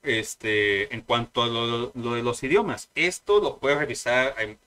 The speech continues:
muchísimas notas en Google, es un pequeño video que, que hice.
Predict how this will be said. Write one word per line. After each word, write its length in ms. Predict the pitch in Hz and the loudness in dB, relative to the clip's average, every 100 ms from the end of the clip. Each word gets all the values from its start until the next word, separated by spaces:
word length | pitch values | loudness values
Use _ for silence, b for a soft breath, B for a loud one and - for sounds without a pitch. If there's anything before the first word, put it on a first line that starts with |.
| _ | _
muchísimas 720 | 113 131 151 147 190 180 139 | -12 -6 -4 -4 -4 -2 -2
notas 240 | 127 123 123 | -2 -4 -6
en 100 | 110 | -4
Google, 320 | 139 139 135 | -4 -2 -2
es 80 | - | -4
un 180 | 127 123 | -6 -6
pequeño 300 | 110 120 120 | -6 -4 -4
video 360 | 117 117 120 | -2 0 -2
que, 260 | - 101 87 _ _ - | 0 -2 -4 _ _ -8
que 140 | 110 | -6
hice. 340 | 117 117 175 | -4 -2 -4